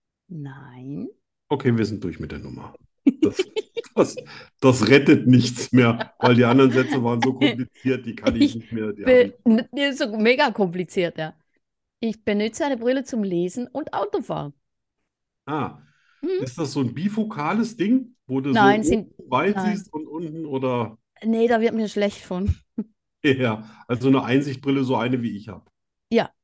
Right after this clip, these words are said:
Speaker 1: also eine zum Lesen halt, ein-, eine zum, eine für
Speaker 2: Ja.
Speaker 1: weit und eine für nah.
Speaker 2: Ja.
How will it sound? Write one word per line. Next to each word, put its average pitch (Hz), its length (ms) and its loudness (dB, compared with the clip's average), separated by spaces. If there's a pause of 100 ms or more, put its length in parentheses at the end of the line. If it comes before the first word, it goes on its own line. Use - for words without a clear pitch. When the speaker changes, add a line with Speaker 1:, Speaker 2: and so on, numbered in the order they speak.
(360)
Speaker 1:
also 214 260 2
eine 208 320 0
zum 202 160 -8
Lesen 226 360 -2
halt, 269 180 -2
ein-, 240 300 -4
eine 233 280 -6
zum, 233 600 -8
eine 202 220 0
für 214 80 -4
Speaker 2:
Ja. 185 80 -2
Speaker 1:
weit 202 300 0
und 240 100 -2
eine 233 180 -2
für 220 160 -6
nah. 165 340 -6 (560)
Speaker 2:
Ja. 123 280 -6